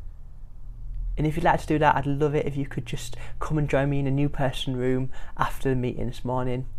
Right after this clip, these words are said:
Come into the Zoom room, um, for new people, and I'd love to pray with you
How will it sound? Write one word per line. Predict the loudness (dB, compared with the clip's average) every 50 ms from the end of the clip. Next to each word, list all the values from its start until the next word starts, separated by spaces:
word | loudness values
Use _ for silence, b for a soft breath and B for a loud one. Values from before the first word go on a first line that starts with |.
| b b b b 0
Come | 2 2 2
into | 2 2 2
the | 0
Zoom | 0 2 2 2 4 2 2 2
room, | 0 0 2 2 0 0 0 B B B B B B
um, | 0 0 2 2 2
for | 2 0 0
new | 0 0 0 0
people, | 0 0 -2 -2 0 2 2
and | 2 2
I'd | 2 2
love | 2 2 4 4 4 6 6 6 6 6 4 2 0 B B B B 0
to | 0 2 0
pray | 0 0 2 2 4 4 4 4
with | 4 4 4 4
you | 4 4 4 4 4 4 4 4